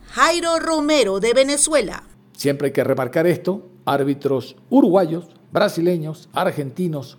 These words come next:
Speaker 2: colombianos y entraron los venezolanos. Quedaron fuera los paraguayos en esta fecha y fuera hace rato estamos bolivianos, chilenos, no nos toman en cuenta, no nos toman en cuenta, peruanos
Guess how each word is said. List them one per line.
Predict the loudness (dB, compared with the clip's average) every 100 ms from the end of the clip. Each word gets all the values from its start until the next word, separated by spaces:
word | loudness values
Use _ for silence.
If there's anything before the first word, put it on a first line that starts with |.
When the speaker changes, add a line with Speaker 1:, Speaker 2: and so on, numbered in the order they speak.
| _
Speaker 2:
colombianos | 6 6 6 0 0 0 0 -4 -8
y | -6 -6
entraron | -6 -6 -4 -2 0 -2
los | -2
venezolanos. | -2 -6 -8 -6 -4 -6 -10 -20 _ -8
Quedaron | -4 -2 -4 -4
fuera | 0 0 0
los | -4
paraguayos | -6 -4 -2 -4 -4 -6 -6
en | -8
esta | -8 -6
fecha | 0 0 0 -8 -10 -12 -2
y | -2
fuera | 4 4 4
hace | 2 0
rato | 0 0 0
estamos | -6 -4 -6 -6 -4
bolivianos, | 0 0 0 -4 -2 0 0 0 -2 -6 -8 -14 -20 -20 -8
chilenos, | -4 -2 2 4 4 2 -2 -6
no | -6
nos | -6 -6
toman | -6 -6
en | -8
cuenta, | -8 -10 -12 -10
no | -4 -2 -2
nos | -6
toman | -8 -8 -10
en | -12
cuenta, | -14 -18 -20 -20 -20 -2
peruanos | 2 4 6 4 2 -2 -6 -10